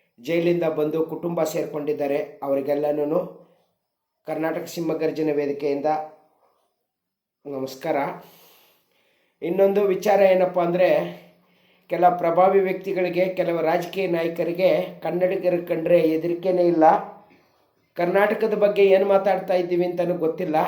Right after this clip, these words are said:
ಯಾಕಪ್ಪ ಅಂದ್ರೆ, ನಿರಂತರವಾಗಿ ಲಕ್ಷಾಧೀಶ್ವರ, ಕೋಟ್ಯಾಧೀಶ್ವರ ಹಾಕ್ಕೊಂಡು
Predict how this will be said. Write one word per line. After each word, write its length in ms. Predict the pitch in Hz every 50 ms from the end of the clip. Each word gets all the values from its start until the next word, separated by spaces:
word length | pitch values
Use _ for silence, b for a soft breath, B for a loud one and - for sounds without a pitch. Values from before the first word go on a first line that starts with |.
| - - -
ಯಾಕಪ್ಪ 400 | - 160 170 170 - 208 - -
ಅಂದ್ರೆ, 640 | 185 175 170 175 180 175 151 147 180 - - - - - -
ನಿರಂತರವಾಗಿ 880 | 165 175 175 196 196 202 196 202 202 202 196 190 180 180 170 185 185 156
ಲಕ್ಷಾಧೀಶ್ವರ, 760 | 143 160 156 - - 196 180 175 175 180 170 - - 180 160
ಕೋಟ್ಯಾಧೀಶ್ವರ 760 | - - 180 175 170 185 180 175 175 170 165 - - 165 156 160
ಹಾಕ್ಕೊಂಡು 800 | 160 160 156 - 170 160 170 180 175 151 - - - - -